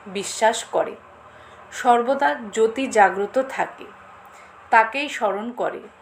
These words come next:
তাকেই ভগবান ভাবে। অন্যরা ভাবে ক্ষুদ্র জ্যোতি অর্থাৎ আত্মা বৃহৎ জ্যোতিতে পরমাত্মায় বিলীন হয়ে যায়।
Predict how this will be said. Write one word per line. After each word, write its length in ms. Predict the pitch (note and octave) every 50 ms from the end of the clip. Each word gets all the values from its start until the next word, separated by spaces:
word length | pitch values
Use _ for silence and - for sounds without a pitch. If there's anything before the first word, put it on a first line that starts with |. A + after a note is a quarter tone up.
| - _ - - _ _ _ _ - - -
তাকেই 400 | A3+ G#3 G#3+ G#3+ - C4 D4 D4+
ভগবান 600 | A#3 A3+ G3 F#3+ F3+ F#3 F#3 F#3 G3+ A3+ B3 B3
ভাবে। 340 | G3+ - - D#3 - - - - - - - - - - - - - - - - - -
অন্যরা 460 | - A3+ A#3 A#3+ B3 C4 C4+ C#4+ C#4+
ভাবে 500 | B3 A#3 - A3+ A3 A3 G3+ E3 F3+ G#3 G#3+ - - - - -
ক্ষুদ্র 500 | - - - D4 C#4+ A#3+ C#4 - D4+ D4+
জ্যোতি 420 | A#3+ A3 A#3+ G#3+ - - E3+ D#3+ - - - - - - _ _ _ _ _ _ _ -
অর্থাৎ 420 | F#3+ F3+ - - - B3 B3 B3 - _ -
আত্মা 500 | F#3+ F#3 F#3 - - - F3 E3+ - - - - - - - - - - - -
বৃহৎ 640 | G#3 G3 A3+ B3 C4 A3 - C#4 D#4 D#4 D#4 - C4 G#3+
জ্যোতিতে 560 | F#3+ A3 G#3+ G#3+ - A3 G#3+ - - D#3 E3 F3+ - - - -
পরমাত্মায় 800 | G#3+ G#3+ G#3+ A3 A3+ A#3 A3+ A3 A3 - A#3+ B3 C#4+ F4 G4 G4 - -
বিলীন 440 | A#3+ G3+ F#3+ G#3+ G3+ F#3+ G#3 G3 F#3+
হয়ে 340 | F3 F3+ F#3 F#3+ A#3+ C4 A3+
যায়। 300 | G3+ F#3 D#3 - -